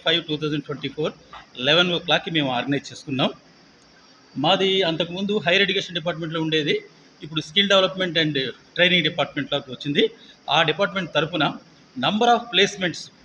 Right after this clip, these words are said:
మా కమిషనర్, ఆనరబుల్ కమిషనర్ సి నాగరాయణ గారు, ప్రిన్సిపల్ సెక్రటరీ సురేష్ కుమార్ గారు ఎన్నో ప్లేస్‌మెంట్స్ ఇప్పించారు. అదేవిధంగా మన ప్రభుత్వ పాలిటెక్నిక్ జంగారెడ్డిగూడెం మన ప్లేస్‌మెంట్స్‌లో, మన ప్రాంతంలో కూడా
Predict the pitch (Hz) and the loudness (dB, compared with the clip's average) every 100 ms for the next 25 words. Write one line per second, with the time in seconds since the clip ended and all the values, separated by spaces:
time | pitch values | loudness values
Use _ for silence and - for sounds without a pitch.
0 | - 151 147 151 160 170 139 160 - - | -10 -6 -2 -2 -2 -2 -2 -4 -8 -20
1 | - - - 156 165 160 160 156 151 156 | -20 -18 -2 0 0 -2 -4 -2 -2 -2
2 | 156 196 - - - _ - - - - | 0 -2 -4 -18 -20 _ -20 -20 -20 -18
3 | - - 196 180 139 147 151 151 143 151 | -18 -2 2 4 6 6 4 4 2 2
4 | - - - - - - - 165 190 175 | -2 -10 -20 -20 -20 -18 -14 -6 -4 -2
5 | 165 165 - 190 320 302 - - - 160 | -2 -4 -4 -8 -8 -12 -14 -16 -6 2
6 | 180 - 165 160 156 160 - 165 226 254 | 2 2 -2 -2 0 -2 -4 -4 0 0
7 | 262 190 180 185 - 151 151 - - - | 0 -2 -2 -6 -8 -10 -2 -2 -2 -12
8 | - - - - _ _ - 170 220 208 | -20 -20 -20 -20 _ _ -4 2 2 2
9 | 208 208 175 226 - - - _ 127 156 | 2 4 2 2 -8 -20 -20 _ -4 2
10 | 190 151 156 - - - - _ - 196 | 4 2 0 -8 -20 -20 -20 _ -2 0
11 | 226 226 196 202 180 185 190 160 170 185 | 0 0 2 2 2 -4 -4 -2 2 4
12 | 185 170 170 175 156 160 190 202 196 202 | 2 2 -2 -2 0 0 2 0 0 -4
13 | - 180 - 139 147 180 175 - - 160 | -2 -4 -4 -4 0 0 -2 -12 -6 2
14 | 196 190 185 165 165 | 2 2 -2 -2 0